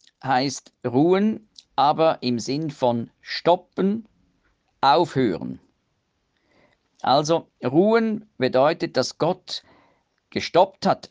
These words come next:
aufgehört hat zu erschaffen. Und das ist eine ganz wichtige Sache in der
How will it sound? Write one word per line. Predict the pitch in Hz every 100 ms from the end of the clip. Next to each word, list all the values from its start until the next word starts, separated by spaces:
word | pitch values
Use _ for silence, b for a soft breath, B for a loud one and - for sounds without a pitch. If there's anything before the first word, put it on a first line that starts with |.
| -
aufgehört | 135 196 - - 143 123 117 - 131 139 147 131
hat | 151 - - - - _ _
zu | - 123 131 -
erschaffen. | 98 101 101 101 - 76 - _ _ _ _ _ _ _ _ _ _ _ _ _ _ _ _ _ -
Und | 131 139 135 127 - _ _ -
das | 143 143 -
ist | 139 143
eine | 127 127
ganz | 139 180 - - -
wichtige | 123 185 - 139 123
Sache | 135 170 - 151 190 _ _ _ _ _
in | 110 117 110
der | 104 98 90